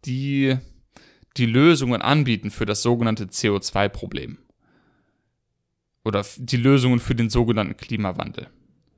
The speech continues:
sind dieselben Leute, also die, <laughs> na, ander-, anders. Die, die Leute, die eine Lösung anbieten für den sogenannten Klimawandel und davon dann profitieren, wenn diese Lösung umgesetzt wird, sind dieselben Leute, die davon profitieren,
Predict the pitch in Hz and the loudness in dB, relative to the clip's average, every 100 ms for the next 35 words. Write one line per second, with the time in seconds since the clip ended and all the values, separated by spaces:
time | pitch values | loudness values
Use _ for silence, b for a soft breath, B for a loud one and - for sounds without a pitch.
0 | _ _ _ - 123 123 117 120 143 156 | _ _ _ -2 0 0 0 2 2 2
1 | 107 101 110 156 180 214 _ _ - 131 | 4 4 4 0 -4 -8 _ _ -16 -14
2 | 110 127 123 - 87 - 107 - 104 92 | -6 -4 -4 -6 -4 -2 -2 -4 -6 -6
3 | - B B B _ 123 135 135 131 147 | -12 B B B _ -2 0 2 4 4
4 | 160 135 135 131 127 120 160 226 135 120 | 2 0 2 4 2 4 4 4 0 -2
5 | - 117 110 107 117 110 - 123 107 113 | 0 0 0 -2 -2 -4 -2 -2 -2 -2
6 | 113 - - 113 104 110 123 120 117 113 | -2 -4 -4 -4 0 0 0 -2 0 2
7 | 117 131 110 110 - 131 113 110 185 202 | 2 0 -2 -2 -4 -6 -6 -4 0 0
8 | 120 117 113 113 113 123 120 113 196 165 | 0 -2 -2 0 2 4 4 2 2 2
9 | 113 110 - 123 175 B B - 135 131 | 2 0 0 0 0 B B -4 -2 0
10 | 120 127 185 143 110 120 151 131 117 123 | 0 2 2 4 4 4 0 0 -2 0
11 | 131 131 - 135 127 - 127 131 180 | -2 0 -2 -2 -4 -2 0 0 0